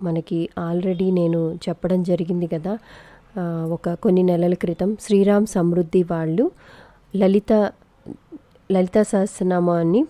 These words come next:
పుస్తక రూపంలో, అంటే ఒక పదాన్ని ఇంకో పదాన్ని విడమర్చి ఏ పదం తర్వాత ఏ పదం చదవాలి అనే విధంగా శ్లోకాన్ని తప్పులు లేకుండా వాళ్ళు ప్రచురించారు.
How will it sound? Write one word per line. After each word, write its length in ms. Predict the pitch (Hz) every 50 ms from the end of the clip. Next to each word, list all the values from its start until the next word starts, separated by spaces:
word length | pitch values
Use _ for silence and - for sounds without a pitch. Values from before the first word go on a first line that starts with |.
| - -
పుస్తక 340 | 190 - - - 214 202 -
రూపంలో, 720 | 202 180 170 165 - - 175 170 165 165 170 190 262 277 330 - -
అంటే 380 | 185 180 165 - 196 247 302 320 - _ -
ఒక 180 | 180 170 -
పదాన్ని 760 | 196 - - 180 175 165 151 185 190 202 208 208 214 214 190 - - - - - - -
ఇంకో 280 | 202 190 190 - 202 185 - 185
పదాన్ని 540 | 175 165 156 185 190 190 190 196 185 - - -
విడమర్చి 680 | 180 180 175 185 190 196 196 185 175 170 - - - -
ఏ 220 | - 190 190 202
పదం 340 | 202 - 202 185 185 196 202
తర్వాత 420 | 190 190 185 180 185 185 185 -
ఏ 260 | 185 175 165 165 180
పదం 320 | 180 180 - 180 170 185 190
చదవాలి 760 | 185 - - 185 151 156 175 170 180 180 175 170 175 180 -
అనే 360 | - 165 170 170 180 180 180 - - - - - _ -
విధంగా 380 | 180 160 190 190 196 190 196
శ్లోకాన్ని 760 | 190 - - - 170 175 185 180 - 196 180 170 170 214 247 - -
తప్పులు 360 | 185 - - - 226 214 214
లేకుండా 480 | 202 196 180 170 - - 165 175 226
వాళ్ళు 240 | 247 254 208 185 185
ప్రచురించారు. 960 | 170 - 180 170 160 - 196 202 208 220 208 - 185 165 160 160 208 220 320